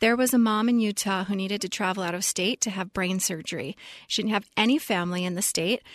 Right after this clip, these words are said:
and this was critical. She had to go, and she had to go fast. And she had a sister who was out of state who wanted desperately to help watch her children, but she couldn't. She couldn't fly in. She couldn't help. So she reached out through Momney, found a well-vetted host with tons of ratings and reviews.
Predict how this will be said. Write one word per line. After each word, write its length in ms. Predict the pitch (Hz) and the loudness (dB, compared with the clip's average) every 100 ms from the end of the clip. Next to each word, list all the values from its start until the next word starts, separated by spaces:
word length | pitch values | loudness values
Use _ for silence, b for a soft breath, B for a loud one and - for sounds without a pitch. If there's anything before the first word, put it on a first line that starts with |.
| B B | B B
and 140 | 196 214 | 0 2
this 140 | 247 | 2
was 120 | 285 | 0
critical. 460 | - 254 240 220 185 | 0 2 0 0 -2
She 180 | 185 220 | -2 -2
had 140 | 202 | -2
to 60 | - | 0
go, 180 | 226 294 | 0 2
and 160 | 302 | 0
she 80 | 233 | 2
had 120 | 208 | 0
to 60 | 214 | 2
go 140 | 196 | -2
fast. 560 | 208 202 151 196 - - B B B 208 | 2 4 4 2 -4 -6 B B B 0
And 120 | 214 | 2
she 120 | 254 | 4
had 80 | 233 | 2
a 60 | |
sister 500 | 240 320 359 - 220 | 2 2 2 2 2
who 80 | 226 | 2
was 160 | 208 - - | 0 0 2
out 180 | 269 | 2
of 100 | 339 | 2
state 420 | - - 202 180 - | 0 0 0 0 -2
who 120 | 240 | -2
wanted 320 | 226 254 233 | 2 2 2
desperately 560 | 214 247 - 254 - 202 | 0 0 0 -2 -2 -4
to 60 | |
help 380 | 202 202 220 - | -4 -2 -4 -2
watch 240 | - - - | -2 -2 -2
her 100 | 226 | -2
children, 520 | - 214 262 359 359 B B B B | 0 0 0 0 -2 B B B B
but 100 | 240 | 2
she 100 | 269 | 2
couldn't. 380 | - 415 269 - | 4 4 4 0
She 140 | 226 | -4
couldn't 240 | 220 294 277 | 0 -2 0
fly 200 | 269 240 | 0 2
in. 200 | 226 339 | 2 0
She 140 | 220 | -2
couldn't 220 | 247 247 | 0 0
help. 360 | 247 233 285 - B B B | 2 2 0 -2 B B B
So 180 | - 233 | 0 2
she 220 | - 254 | 4 2
reached 280 | 302 - - | 2 2 4
out 220 | 214 - | 4 2
through 220 | - 262 | 0 2
Momney, 500 | 247 202 202 202 226 | 4 2 0 0 -2
found 320 | - 202 202 196 | -2 -2 0 -2
a 60 | |
well-vetted 800 | 180 175 190 214 277 262 214 202 | -4 0 4 4 4 2 0 0
host 380 | - 185 208 - | 0 2 2 0
with 160 | 202 - | -6 -6
tons 320 | - 269 269 | 0 2 2
of 140 | 254 | 0
ratings 360 | 202 180 180 190 | -4 -4 -4 -4
and 80 | 175 | -4
reviews. 460 | 175 175 202 247 | -4 -2 0 -2